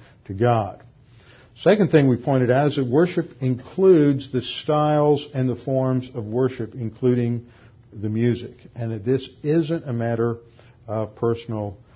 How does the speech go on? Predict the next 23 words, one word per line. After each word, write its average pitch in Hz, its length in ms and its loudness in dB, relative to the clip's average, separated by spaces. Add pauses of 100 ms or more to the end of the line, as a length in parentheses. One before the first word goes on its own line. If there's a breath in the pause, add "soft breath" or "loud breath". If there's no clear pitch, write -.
(320 soft breath)
taste. 113 420 -2
And 113 220 -10
third, 135 260 2
we've 123 240 0
gone 117 240 -2
through 113 320 -4
and 110 300 -14
pointed 113 280 -6
out 107 280 -6
what 101 80 -8
I've 98 100 -10
just 101 260 -12
covered, 127 360 -2
which 107 180 -6
is 107 180 -4
that 101 160 -6 (360 soft breath)
music 120 440 0
originated 104 680 -4 (420 soft breath)
in 110 280 -4
the 101 80 -8
mind 104 340 -6
of 87 120 -14
God. 98 420 -8